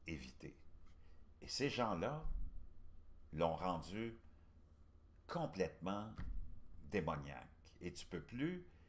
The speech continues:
sortir de ce système-là. C'est impossible, à moins qu'il y ait une catastrophe, un cataclysme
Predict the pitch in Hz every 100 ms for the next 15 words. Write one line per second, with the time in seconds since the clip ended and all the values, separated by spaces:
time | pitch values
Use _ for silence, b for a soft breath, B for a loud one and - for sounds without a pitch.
0 | - - - 101 - 147 143 92 - -
1 | 147 - - 71 69 67 - 98 92 -
2 | - 127 - - - - 82 85 87 107
3 | 101 85 78 - 87 82 - 80 92 85
4 | 78 87 78 - 73 78 - - 73